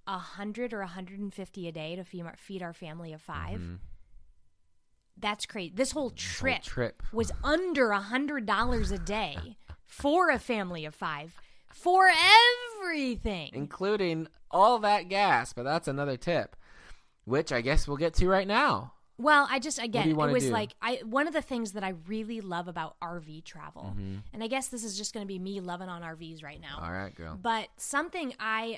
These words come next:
Speaker 1: I didn't, we'd never gone on a longer trip before,
Speaker 2: Mm-hmm.
Speaker 1: but I found, one, being able to just prepare our own groceries, whether it was on the road.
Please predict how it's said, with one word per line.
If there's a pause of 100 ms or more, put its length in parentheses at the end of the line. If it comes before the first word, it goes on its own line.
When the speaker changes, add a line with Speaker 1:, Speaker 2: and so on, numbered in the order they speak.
(160)
Speaker 1:
I
didn't,
we'd
never
gone
on
a
longer
trip
before, (120)
Speaker 2:
Mm-hmm. (360)
Speaker 1:
but
I
found, (100)
one, (100)
being
able
to
just
prepare
our
own
groceries,
whether
it
was
on
the
road.